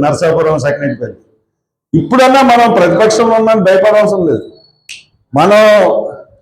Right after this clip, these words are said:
ఈ డిమాండ్స్ అన్నీ పెట్టుకుని కలెక్టర్ దగ్గర కూర్చుని, కలెక్టర్ దగ్గరికి వెళ్ళి, ఈ మా డిమాండ్స్, పలానా టైంలో మాకు మీటింగ్ ఏర్పాటు చేయండి అఖిల పక్షానికి,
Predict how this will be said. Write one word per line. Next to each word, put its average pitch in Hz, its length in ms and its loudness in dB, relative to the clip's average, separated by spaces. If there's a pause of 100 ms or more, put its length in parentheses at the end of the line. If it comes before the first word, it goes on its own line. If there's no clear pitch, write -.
(120)
ఈ - 20 0 (140)
డిమాండ్స్ 196 440 0
అన్నీ 185 240 0
పెట్టుకుని 165 380 -2 (800)
కలెక్టర్ 180 460 0
దగ్గర 196 180 2 (100)
కూర్చుని, 127 360 -4 (1800)
కలెక్టర్ 170 400 0
దగ్గరికి 175 280 2
వెళ్ళి, 156 220 2 (420)
ఈ 190 40 0 (140)
మా 175 80 2 (100)
డిమాండ్స్, 139 420 -2 (720)
పలానా 180 480 2
టైంలో 180 260 0 (120)
మాకు 185 200 0 (180)
మీటింగ్ 165 320 -2 (100)
ఏర్పాటు 147 320 -2
చేయండి 123 260 0
అఖిల 143 260 -2
పక్షానికి, 147 500 -4